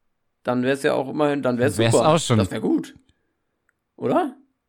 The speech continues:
Speaker 2: Ja, das stimmt. Dann könntest du ja mit den, ja, obwohl dann kö-, also wenn, wenn eine Photovoltaikanlage genauso viel produziert, wie sie in der Herstellung kostet, könntest du, wenn sie kaputt ist, eine neue bauen. Also das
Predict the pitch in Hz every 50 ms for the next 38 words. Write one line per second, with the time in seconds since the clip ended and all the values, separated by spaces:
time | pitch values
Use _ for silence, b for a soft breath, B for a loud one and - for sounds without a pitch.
0 | _ _ _ _ _ _ _ _ _ _ b b b b - 117 120 123 123 120
1 | 127 123 - - 143 131 117 - 117 110 117 131 131 - - 127 117 113 117 107
2 | - 120 110 110 107 107 107 107 113 117 123 131 135 123 107 101 - - 131 107
3 | 139 151 135 139 127 160 - - - 139 117 - - - 135 131 135 123 147 156
4 | 156 151 151 143 143 147 147 147 143 - - 151 175 196 220 220 185 - - 180
5 | - 156 156 151 139 - 165 185 190 - 160 160 160 156 156 165 147 147 139 131
6 | 135 131 139 160 190 185 160 160 - - 170 160 - - 147 139 131 120 - -
7 | 160 160 160 156 - 143 143 127 131 127 117 120 110 113 139 156 - - - 135
8 | 123 120 110 - - 156 175 - - - 190 180 - B B B B B B B
9 | B - - 139 147 156 151 - - 143 135 127 131 127 127 127 - 135 120 -
10 | - 185 208 - 190 180 170 - 170 156 151 151 147 139 135 120 110 185 - 98
11 | 90 87 82 78 78 - - - - _ _ _ _ _ _ _ _ _ _ _
12 | _ - - 117 101 104 95 117 127 120 - - - -